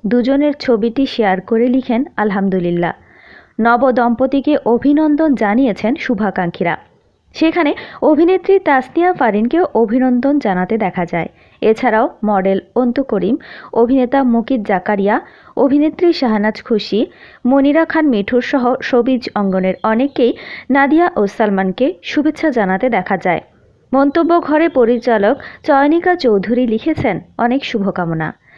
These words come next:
সালহা খানম নাদিয়া বিজ্ঞাপন আর নাটকের পাশাপাশি চলচ্চিত্রেও কাজ করেছেন। ড্রেসিং টেবিল, আইসক্রিম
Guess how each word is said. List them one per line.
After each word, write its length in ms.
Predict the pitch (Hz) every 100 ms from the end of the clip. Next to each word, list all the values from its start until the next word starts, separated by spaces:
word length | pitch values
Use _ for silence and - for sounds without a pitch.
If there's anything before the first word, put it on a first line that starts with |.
| - - - - _ -
সালহা 320 | 311 294 381
খানম 340 | 370 370 381
নাদিয়া 520 | 330 254 226 254 269
বিজ্ঞাপন 680 | 311 214 247 277 262 262 262 262
আর 160 | - 196
নাটকের 440 | 185 180 214 226
পাশাপাশি 680 | 226 220 220 285 294 285 190 180
চলচ্চিত্রেও 640 | 240 269 269 190 - 247
কাজ 240 | 247 190 -
করেছেন। 440 | 190 175 202 175 - _ _ _ 202
ড্রেসিং 420 | 233 240 285 277
টেবিল, 360 | 254 202 196 233 -
আইসক্রিম 580 | 208 214 220 - 208